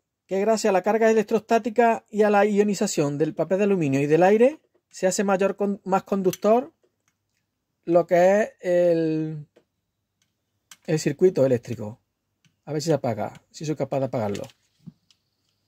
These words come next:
Ay, ahí se apaga casi.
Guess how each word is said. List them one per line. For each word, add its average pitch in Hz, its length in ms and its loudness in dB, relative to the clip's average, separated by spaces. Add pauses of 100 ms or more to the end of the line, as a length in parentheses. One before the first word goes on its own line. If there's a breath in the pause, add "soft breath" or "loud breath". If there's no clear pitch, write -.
(3000)
Ay, 226 240 2 (240)
ahí 202 140 -4
se 202 120 -4
apaga 151 260 -2
casi. 113 320 -8